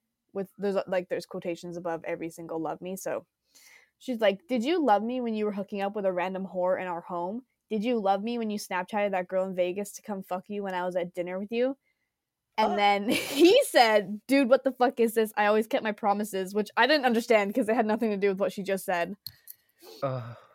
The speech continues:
Speaker 1: And then she said, "Did you love me when I was in Orlando for my cousin's wedding and you hooked up with a girl in our bed?"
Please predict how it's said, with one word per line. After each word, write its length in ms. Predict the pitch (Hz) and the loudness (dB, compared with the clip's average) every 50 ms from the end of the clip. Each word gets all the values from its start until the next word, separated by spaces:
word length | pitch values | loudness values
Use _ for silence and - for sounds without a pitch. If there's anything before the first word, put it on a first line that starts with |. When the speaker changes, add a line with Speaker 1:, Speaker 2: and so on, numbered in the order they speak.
| _ _ _ _ - | _ _ _ _ 2
Speaker 1:
And 160 | 254 247 240 | 4 4 4
then 120 | 247 247 254 | 2 -2 0
she 140 | - 269 | 0 0
said, 400 | 262 - 240 220 220 202 202 202 | 4 6 6 6 6 4 0 -2
"Did 220 | - 262 269 214 220 | 0 0 2 2 2
you 120 | 285 277 | 2 2
love 260 | 233 233 220 226 226 | 4 4 4 4 4
me 160 | 226 262 262 262 | 2 2 0 0
when 100 | 247 233 | 0 0
I 140 | 220 214 | 2 2
was 120 | 220 214 208 | 2 2 2
in 100 | 226 220 | 0 0
Orlando 420 | 214 214 208 202 196 208 208 226 226 | 0 2 2 2 2 2 2 0 0
for 100 | - 226 | 0 -2
my 100 | 202 202 | -2 -2
cousin's 360 | 202 - 247 202 214 208 196 | -2 -2 -2 -2 -2 -2 0
wedding 300 | 190 190 190 202 208 220 | 0 0 0 0 0 -2
and 100 | 214 202 | -2 -4
you 80 | 196 196 | -4 -6
hooked 220 | 190 214 202 - | -6 -6 -4 -4
up 120 | 208 196 196 | -4 -4 -2
with 120 | 202 190 | -4 -6
a 40 | 190 | -6
girl 260 | 185 190 185 185 196 | -4 -2 0 0 0
in 80 | 196 190 | 0 -2
our 120 | 185 180 | -4 -6
bed?" 400 | 185 - 165 160 175 196 214 233 | -4 -2 -2 0 0 0 -2 -4